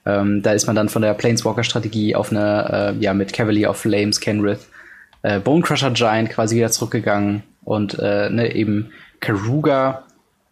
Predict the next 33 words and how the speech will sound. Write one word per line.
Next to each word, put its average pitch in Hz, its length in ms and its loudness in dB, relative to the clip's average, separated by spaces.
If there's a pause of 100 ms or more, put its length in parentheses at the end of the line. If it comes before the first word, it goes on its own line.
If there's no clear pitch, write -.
Äh, 117 200 2
und 127 160 0
das 147 140 0
ist 143 60 -2
halt 135 120 0
natürlich 131 300 -2
dann 123 140 0
immer 127 160 0
so 113 100 -2
dieses, 113 380 -2
äh, 117 760 -2
ja, 110 140 -2
dieses - 320 -4
sehr 131 160 2
Interessante 123 540 -2
an 113 80 0
Arena, 120 320 0
dass 107 160 -2
es 117 180 -2
sehr, 117 200 2
sehr 113 140 0
schnelllebig 117 560 0
sein 117 260 -2
kann. 113 320 -4 (380)
Und 113 120 -4
gerade 117 240 2
wo 123 100 2
wir 123 60 2
noch 120 120 0
keine 123 200 -2
anderen 127 360 2
Referenzwerte 117 840 0
haben, 123 420 0